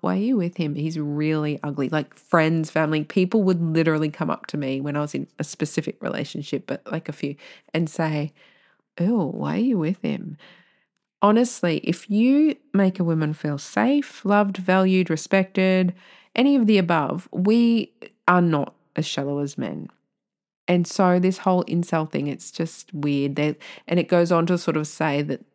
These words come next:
you know, there's a lot of hate for women and stuff. And I'm like, "That's probably why."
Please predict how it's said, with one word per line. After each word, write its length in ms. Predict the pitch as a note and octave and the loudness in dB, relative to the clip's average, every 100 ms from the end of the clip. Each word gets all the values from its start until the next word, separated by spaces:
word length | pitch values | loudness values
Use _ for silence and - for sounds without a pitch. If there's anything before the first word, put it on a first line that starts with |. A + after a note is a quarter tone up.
| - - - _ - | -20 -20 -20 _ -8
you 80 | |
know, 160 | D3 C3+ | -4 -2
there's 180 | C#3 C#3 | -2 -4
a 60 | |
lot 160 | C#3 C#3 | -4 -4
of 60 | C#3+ | -4
hate 420 | - - G2+ - | -6 -4 -4 -6
for 180 | - C3 | -6 -6
women 300 | C#3 C3+ C3+ | -4 -4 -4
and 140 | C#3 | -6
stuff. 260 | - C3+ C3 | -6 -6 -6
And 80 | D#3 | -6
I'm 140 | D3+ | -4
like, 240 | F3 F3+ _ | -4 -6 _
"That's 320 | G#3 A3 - - | -6 -6 -8 -20
probably 880 | - G#3 G#3 G#3 F#3+ G3 G3 F#3 F3+ _ _ _ _ _ | -10 -6 -2 -2 -2 -4 -4 -4 -6 _ _ _ _ _
why." 920 | - D#3+ D#3+ D#3 D#3 D#3 D#3 D#3 D#3+ | -10 -6 -4 -4 -4 -4 -4 -6 -8